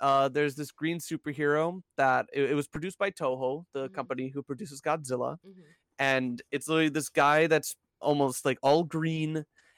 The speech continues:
Speaker 1: and he fights giant monsters that are made by Satan to steal the blood of children so he could be resurrected and, uh,
Speaker 2: <laughs> Oh my
Speaker 1: rule the world
Speaker 2: God.
Speaker 1: once again. But, uh,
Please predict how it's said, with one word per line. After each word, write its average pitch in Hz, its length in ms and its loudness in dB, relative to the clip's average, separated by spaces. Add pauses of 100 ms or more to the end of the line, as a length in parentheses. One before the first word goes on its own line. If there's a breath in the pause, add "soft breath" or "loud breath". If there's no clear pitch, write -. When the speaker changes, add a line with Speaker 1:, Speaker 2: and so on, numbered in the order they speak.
(100)
Speaker 1:
and 139 200 0
he 143 100 -2
fights 139 320 2
giant 151 300 4
monsters 143 800 0
that 135 160 4
are 135 80 4
made 135 240 2
by 131 140 0
Satan 165 640 0 (480)
to 135 480 4
steal 170 400 0
the 180 80 -2
blood 165 400 4
of 165 100 -6
children 151 540 0
so 151 160 -6
he 147 140 -4
could 147 120 -8
be 139 140 -4
resurrected 143 920 0 (440 soft breath)
and, 131 400 2
uh, 127 160 6
Speaker 2:
<laughs> - 0 -
Oh 127 40 6
my 127 60 2
Speaker 1:
rule 131 180 2
the 135 80 2
world 160 340 4
Speaker 2:
God. 120 60 -6
Speaker 1:
once 131 220 -2
again. 147 440 0 (520 soft breath)
But, 135 180 6
uh, 131 300 6